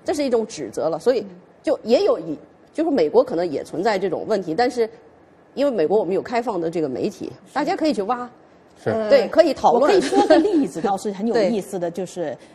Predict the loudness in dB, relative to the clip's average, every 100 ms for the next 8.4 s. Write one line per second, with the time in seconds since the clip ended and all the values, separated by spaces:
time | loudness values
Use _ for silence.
0 | -4 -2 0 0 0 0 0 -2 -6 -8
1 | -10 -8 -8 -6 -6 -6 -6 -6 -6 -6
2 | -8 -8 -6 -6 -6 -8 -8 -4 -2 -2
3 | -6 -8 -8 -6 -4 -4 -4 -6 -8 -4
4 | -8 -8 -4 -4 -2 -6 -4 -12 -10 -10
5 | -8 -8 -10 -10 -14 -14 -16 -18 _ -20
6 | -8 -2 0 0 0 -2 0 -2 -2 -6
7 | -16 0 0 2 -2 -2 -2 0 -2 -2
8 | -2 -2 -2 -4